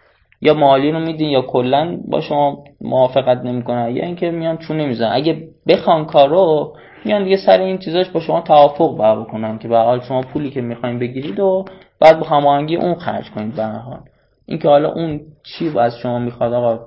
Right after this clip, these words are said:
هزینه می‌خواد بکنید، اجاره می‌خواین بدین و اینا، باید با خودش توافق کنید. مکان و تجهیزات صد و سی و سه میلیون فقط ماه اول.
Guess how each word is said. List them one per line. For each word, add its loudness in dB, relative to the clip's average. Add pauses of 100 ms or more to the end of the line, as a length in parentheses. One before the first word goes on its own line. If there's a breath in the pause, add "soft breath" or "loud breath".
هزینه -4
می‌خواد -6
بکنید، -10
اجاره 0
می‌خواین -8
بدین -8
و -8
اینا، -6
باید -2
با -6
خودش -8
توافق -12
کنید. -20 (440 soft breath)
مکان -2
و 2
تجهیزات -8
صد -4
و -12
سی -6
و -4
سه -10
میلیون -6
فقط -2
ماه 0
اول. -4